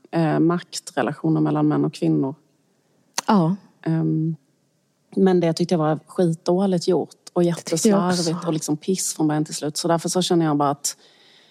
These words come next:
Speaker 1: Men det var, men det var intressant det där med det existentiella. Det håller jag med om.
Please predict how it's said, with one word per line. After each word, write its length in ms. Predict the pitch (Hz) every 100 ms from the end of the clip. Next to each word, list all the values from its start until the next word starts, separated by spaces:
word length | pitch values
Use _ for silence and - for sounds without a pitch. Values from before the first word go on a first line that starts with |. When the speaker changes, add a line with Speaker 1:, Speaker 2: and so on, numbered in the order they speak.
| _
Speaker 1:
Men 180 | 185 185
det 60 | 180
var, 220 | 175 180
men 180 | 196 190
det 60 | 180
var 80 | 180
intressant 640 | 175 180 - 214 277 277
det 60 | -
där 120 | 147
med 140 | 160
det 40 | 139
existentiella. 840 | 160 156 156 196 - 202 214 165 -
Det 180 | 214 226
håller 220 | 214 175
jag 100 | 160
med 300 | 196 202 -
om. 180 | 170